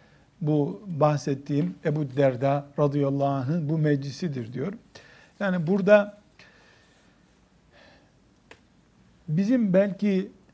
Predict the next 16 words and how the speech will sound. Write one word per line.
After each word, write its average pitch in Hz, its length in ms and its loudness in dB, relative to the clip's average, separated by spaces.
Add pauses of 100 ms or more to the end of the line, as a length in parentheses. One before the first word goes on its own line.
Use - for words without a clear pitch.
(340)
anlamakta 175 600 2
zorlanacağımız 156 920 0
bir 139 40 -6
şey 135 300 -4
bu 120 120 -14
tabii. 107 300 -10 (460)
Yani 160 260 0
maaş 226 560 0
yok. 175 400 0 (260)
Hadi 196 340 0
diyelim 170 460 0 (1040)
maaş 160 440 0
yok. 160 220 2 (120)
Bunu 156 360 -4
bir 156 60 -6
kenara 143 540 -2